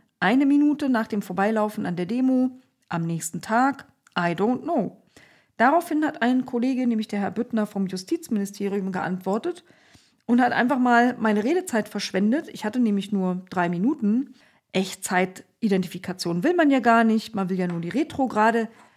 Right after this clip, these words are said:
I know, deshalb frage ich ja, was retrograd eigentlich ist.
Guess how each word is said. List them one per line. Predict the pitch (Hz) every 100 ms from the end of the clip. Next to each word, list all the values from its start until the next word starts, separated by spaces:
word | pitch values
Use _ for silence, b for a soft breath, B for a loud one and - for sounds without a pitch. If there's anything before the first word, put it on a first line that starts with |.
| B _ 277
I | 370
know, | 339 185 208 339 - _ _ _ _ -
deshalb | 240 285 294
frage | - 185 185
ich | 208
ja, | 196 202
was | 208 -
retrograd | 185 190 185 170 180 -
eigentlich | 165 170 180 202 - -
ist. | 403 - -